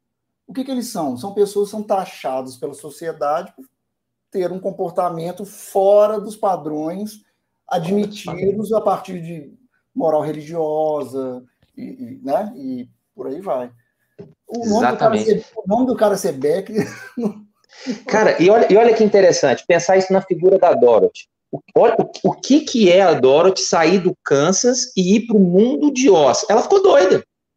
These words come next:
Speaker 2: Ela ficou doida. É, é, é a insanidade. E quando que vem a insanidade? A, a imagem é impressionante. Eu tava comentando o seguinte, cara. Ontem,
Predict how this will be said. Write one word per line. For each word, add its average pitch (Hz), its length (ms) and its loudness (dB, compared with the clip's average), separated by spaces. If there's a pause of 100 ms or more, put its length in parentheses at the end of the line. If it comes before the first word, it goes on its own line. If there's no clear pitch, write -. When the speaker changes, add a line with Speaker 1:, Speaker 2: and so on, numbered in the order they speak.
(120)
Speaker 2:
Ela 190 120 2
ficou 269 180 0
doida. 233 400 4 (220)
É, 190 300 2
é, 214 40 4 (220)
é 196 40 0
a 220 60 2
insanidade. 214 640 2 (260)
E 190 100 2
quando 247 340 0
que 202 120 0
vem 180 180 2
a 170 40 -2
insanidade? 120 760 0
A, 175 340 0
a 175 120 0
imagem 147 720 -2
é 143 80 0
impressionante. 165 720 0 (340)
Eu 147 160 2
tava 185 240 2
comentando 165 420 2
o 190 40 2
seguinte, 120 400 -4
cara. 123 260 0 (460)
Ontem, 156 460 0